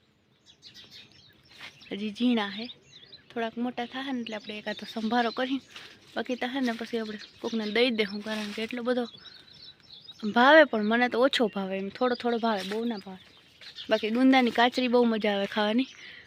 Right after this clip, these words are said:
અને ઓલી ડાયરેક્યુમાં હવે કેટલાક મોર રીએ ને કેટલાક ખરી જાય, કારણ કે હમણાં થોડાક દી પાણી નહોતું જડ્યું, બાકી તો હવે પાછું જડી ગયું છે એટલે વાંધો નહીં આવે.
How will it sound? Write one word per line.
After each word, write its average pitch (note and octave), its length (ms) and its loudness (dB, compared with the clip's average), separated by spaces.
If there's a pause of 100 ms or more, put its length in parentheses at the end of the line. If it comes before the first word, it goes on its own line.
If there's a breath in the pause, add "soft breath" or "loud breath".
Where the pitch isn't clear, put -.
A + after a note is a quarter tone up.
(140)
અને G#3 180 0 (240)
ઓલી B3+ 280 4
ડાયરેક્યુમાં C4 560 6
હવે A#3+ 120 0
કેટલાક B3+ 320 4
મોર A#3+ 300 8
રીએ A#3+ 240 6
ને G#3 140 2
કેટલાક G#3+ 280 2
ખરી B3 260 2
જાય, F#3+ 160 -2
કારણ G#3 240 2
કે G3+ 60 -2
હમણાં G#3+ 260 2 (340 soft breath)
થોડાક D4+ 240 12
દી D4 140 4
પાણી D#4 260 12
નહોતું D4 180 6
જડ્યું, G#3 260 6
બાકી A3 240 4
તો A3+ 60 4
હવે A#3 160 2
પાછું B3 240 0
જડી A#3+ 260 4
ગયું G3 160 -8
છે G3+ 80 -8
એટલે G3+ 200 -4 (420 loud breath)
વાંધો A#3 320 8
નહીં D4 240 8
આવે. C4+ 160 6